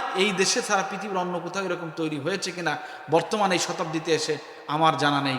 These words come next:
কো। এই আয়নাঘর যারা তৈরি করেছে, যারা এর সাথে সম্পৃক্ত, দেখেন, এহেন এমন কোনো পাপ নেই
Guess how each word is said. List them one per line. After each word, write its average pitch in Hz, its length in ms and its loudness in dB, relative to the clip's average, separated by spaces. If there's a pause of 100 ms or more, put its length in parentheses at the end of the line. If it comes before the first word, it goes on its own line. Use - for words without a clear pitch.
কো। 131 60 -8 (600)
এই 240 220 10
আয়নাঘর 196 640 8 (100)
যারা 175 220 8
তৈরি 156 440 2
করেছে, 147 400 -2 (840)
যারা 175 240 10
এর 190 60 8
সাথে 190 260 2
সম্পৃক্ত, 190 480 -4
দেখেন, 165 380 2 (500)
এহেন 233 420 6
এমন 247 400 6
কোনো 262 160 4
পাপ 190 380 8
নেই 190 260 4